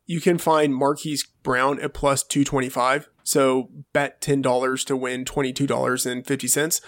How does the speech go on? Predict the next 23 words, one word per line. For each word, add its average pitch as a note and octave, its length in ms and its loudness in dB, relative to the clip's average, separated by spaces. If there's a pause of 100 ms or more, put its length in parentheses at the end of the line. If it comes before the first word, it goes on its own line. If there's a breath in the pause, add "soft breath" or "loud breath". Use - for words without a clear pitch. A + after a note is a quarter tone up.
(440 loud breath)
Um, C#3+ 420 2
I E3 100 2
think A3+ 160 0
it's G#3+ 120 2
pretty F3+ 200 4
much D3 200 2
a, C3+ 380 0 (600 loud breath)
I D#3+ 60 0
don't D3 100 2
know, A#2+ 80 0
it's C#3+ 120 -2
not G#3+ 140 4
exactly D3+ 500 0
a D3 40 -2
coin D#3+ 240 0
flip - 280 0
between D#3 280 2
D C#3+ 120 -2
K C#3+ 140 0
Metcalf C#3+ 460 0
and D3 100 -4
Marquise C#3 360 0
Brown, C#3 380 2